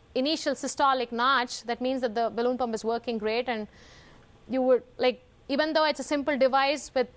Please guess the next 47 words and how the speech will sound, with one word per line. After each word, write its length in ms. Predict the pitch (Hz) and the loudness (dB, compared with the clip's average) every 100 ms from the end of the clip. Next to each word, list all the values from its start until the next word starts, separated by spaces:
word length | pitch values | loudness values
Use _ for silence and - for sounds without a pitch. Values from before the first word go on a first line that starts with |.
| - | -8
the 80 | 254 | -4
simple 260 | 277 254 269 | -2 0 -2
mechanism 460 | 240 262 254 254 | -2 -2 -2 -2
of 80 | 233 | 0
action, 500 | 226 233 - 311 311 | 0 0 -4 -6 -2
it 140 | 254 196 - - | -4 -6 -18 -4
does 180 | 247 240 | -2 0
great 320 | - 247 247 | 0 0 0
in 200 | 233 226 - - - - - 208 | -4 -8 -12 -20 -20 -20 -10 -2
a 60 | |
lot 160 | 220 233 | 0 0
of 120 | 226 - | -2 -6
people 400 | 240 240 240 226 | -4 -2 0 0
in 420 | 214 208 196 - - - | -2 -6 -8 -12 -20 -20
helping 500 | - 262 254 277 254 | -6 0 0 0 -2
them 220 | 247 233 | -2 -2
recover 360 | 233 233 240 233 | -2 -2 -2 -2
through, 420 | - 233 220 220 | -4 -6 -2 0
uh, 220 | 208 196 196 - - - - - - | 0 0 -4 -20 -20 -20 -20 -20 -4
the 140 | 262 240 | 2 2
initial 420 | 262 247 262 220 | 2 0 0 0
phase 460 | - 254 240 240 | 0 0 2 0
after 600 | 226 208 - 226 220 214 208 - - - - | 0 -2 -4 -6 -4 -6 -8 -18 -20 -18 -8
a 60 | 208 | -4
big 160 | 214 | -2
M 120 | 220 | -2
I. 220 | 214 208 196 - - - - - - - | -2 -4 -8 -16 -20 -20 -20 -20 -14 -4
And, 220 | 254 254 - - | -4 -4 -6 0
uh, 220 | 240 220 - - - - - 254 | 2 0 -4 -20 -20 -20 -6 -2
I 80 | |
just 120 | 277 302 | 0 2
wanted 220 | 311 320 | 2 2
to 60 | |
bring 240 | 269 294 320 | 0 0 0
up 100 | 277 | 0
this 140 | 302 | -2
slide. 360 | - 285 294 254 | 0 0 0 -2
We 120 | 277 | 0
get 160 | 294 294 | 0 0
x-rays 420 | 254 - 339 339 | -2 -2 0 0
routinely 580 | 339 339 339 339 349 339 | -2 -2 -2 -2 0 0
on, 380 | 320 320 311 | 0 0 -2
uh, 220 | 302 285 247 | 0 0 0
balloon 280 | 277 302 | 0 0
pump 200 | 311 302 | -2 0
patient. 500 | 311 302 - 330 339 | 0 -2 -2 -4 -2
This 120 | 277 | -4